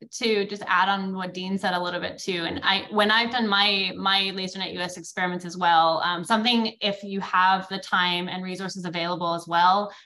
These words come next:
after you get an awarded experiment, we found it very, very helpful to go on kind of a recon trip. So going out there and kind of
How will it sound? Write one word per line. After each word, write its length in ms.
after 280
you 120
get 220
an 140
awarded 360
experiment, 500
we 140
found 220
it 100
very, 240
very 160
helpful 400
to 80
go 160
on 320
kind 140
of 60
a 100
recon 640
trip. 340
So 220
going 280
out 220
there 380
and 280
kind 180
of 140